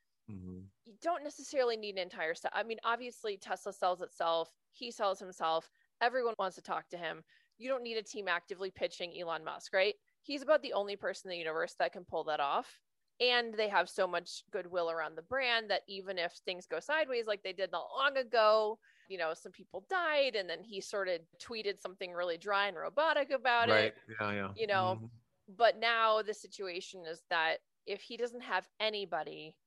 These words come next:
Speaker 2: and he's not actively looking through the lens of how the culture might perceive something,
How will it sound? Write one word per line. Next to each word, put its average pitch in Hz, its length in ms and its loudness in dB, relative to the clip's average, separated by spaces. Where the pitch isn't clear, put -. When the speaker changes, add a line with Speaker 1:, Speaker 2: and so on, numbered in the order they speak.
Speaker 2:
and 233 260 0
he's 226 220 -14
not 202 200 0
actively 175 540 -8
looking 185 400 -6
through 180 380 -6
the 185 120 0
lens 175 360 -6
of 165 200 -2
how 175 180 2
the 170 80 0
culture - 460 -8
might 165 160 -2
perceive 180 360 -12
something, 156 480 -12